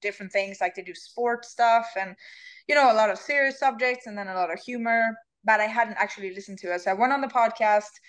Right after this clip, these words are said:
and, you know, first they're asking about my crown and my competition. So I put my crown on because I had it with me. And then very fast, it just spiraled into just complete <laughs> madness. And I, when I walked into the studio, I told them, "Hey guys, studio,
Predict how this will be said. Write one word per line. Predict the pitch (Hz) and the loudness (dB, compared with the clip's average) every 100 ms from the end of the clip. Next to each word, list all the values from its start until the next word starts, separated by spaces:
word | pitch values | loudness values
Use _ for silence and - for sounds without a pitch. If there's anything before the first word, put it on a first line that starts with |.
| - - _ - | -20 -20 _ 0
and, | 208 214 208 208 208 202 208 | 2 4 2 -2 -4 -8 -8
you | 302 | -2
know, | 370 311 | 0 0
first | - 277 269 | 0 -4 0
they're | 226 | -2
asking | 196 - 208 196 | -2 -6 -12 -6
about | 185 175 | -6 -6
my | 131 | -10
crown | - 349 330 320 | -2 0 2 0
and | 233 | -4
my | 214 | -6
competition. | 190 - - 285 - 277 254 | -8 -10 -16 -16 -10 -10 -10
So | - 190 | -4 0
I | 175 - | 0 -4
put | 220 | -6
my | 202 180 | -4 -4
crown | - 294 285 | 0 0 2
on | 277 262 | -2 -2
because | 220 202 180 | -6 -8 -8
I | |
had | 180 160 | -6 -6
it | 165 | -6
with | 196 | -8
me. | 190 196 196 - - - 202 | -8 -12 -14 -16 -20 -6 -2
And | |
then | 214 202 196 | 0 0 0
very | 226 226 226 | 2 2 0
fast, | 208 185 185 190 | 0 2 0 -8
it | 185 | -14
just | - - | -16 -4
spiraled | 170 139 139 147 | 0 0 0 -8
into | 143 - - - | -16 -18 -16 -14
just | - - | -16 -8
complete | - - - 262 247 339 - | -8 -8 -8 -6 -6 -6 0
<laughs> | |
madness. | 269 233 240 294 - - 605 - _ _ _ _ _ _ _ _ _ _ _ _ _ _ - | 4 4 4 0 -2 -8 -12 -12 _ _ _ _ _ _ _ _ _ _ _ _ _ _ 0
And | 349 339 | 2 2
I, | 330 294 _ | -2 -6 _
when | 240 277 | 0 2
I | 277 | 2
walked | 277 269 262 | 0 -2 -4
into | 254 262 | -10 -10
the | 220 | -14
studio, | - - 247 214 196 170 | -14 -12 -6 -2 0 0
I | 185 | -2
told | - 208 180 | -6 -10 -10
them, | 180 | -12
"Hey | 294 262 | -8 0
guys, | 247 247 | 2 2
studio, | 240 214 | -2 -8